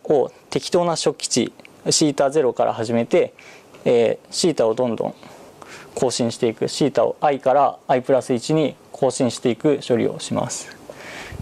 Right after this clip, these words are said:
で、その更新の方法の一つに、確率的勾配効果法っていうものがあります。で、これは、まあ、ある訓練データ、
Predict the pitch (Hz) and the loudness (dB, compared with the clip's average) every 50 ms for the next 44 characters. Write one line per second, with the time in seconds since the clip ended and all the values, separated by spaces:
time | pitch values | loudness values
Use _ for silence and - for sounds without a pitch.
0 | - - - 160 156 151 - - 165 165 160 - - 180 170 - - 180 175 175 | -12 -2 2 2 2 2 2 0 0 0 -2 0 0 0 0 2 0 2 2 2
1 | 170 151 - 165 156 143 - - 165 156 151 151 156 160 147 - - - - - | 2 0 2 0 0 0 2 2 4 4 4 4 4 2 2 2 0 -6 -20 -20
2 | - - - - - - - 123 - - 139 156 147 - - - - 113 - - | -20 -20 -18 -14 -6 -4 -4 -2 0 2 2 2 2 0 -2 -4 -10 -4 0 2
3 | 139 135 - - - - - 143 131 143 165 156 117 - - - - - - 131 | 2 2 0 -2 -12 -4 -2 -2 2 4 4 4 2 2 -4 -12 -8 -2 0 0
4 | 120 127 127 123 - - 127 120 - 135 123 - 117 110 - - 120 107 104 101 | 2 2 2 2 2 2 0 2 2 0 -2 0 0 -2 0 0 -2 -2 0 0
5 | 110 117 131 139 127 - - - - - - - - - 113 107 104 98 - 123 | 0 2 2 2 2 2 -2 -10 -20 -20 -20 -18 -6 -4 -2 -2 0 -2 -4 -4
6 | - - - - - - - - - - - - - - - - - - 143 - | -8 -12 -18 -20 -20 -20 -20 -20 -20 -20 -20 -20 -20 -20 -16 -4 0 0 0 0
7 | - - - - - - - - - 156 160 160 165 170 - - _ - - - | -2 -12 -20 -20 -20 -20 -10 -2 0 2 4 4 2 0 -2 -6 _ -20 -20 -20
8 | - - - - - - - - - - - - - - - - - - 170 170 | -20 -20 -20 -20 -20 -20 -20 -20 -20 -20 -20 -20 -20 -10 -4 -4 0 2 2 2
9 | 160 131 - - 170 160 156 151 151 151 151 156 147 - - - - | 0 0 -2 -2 0 2 2 2 2 2 2 2 2 2 0 -2 -2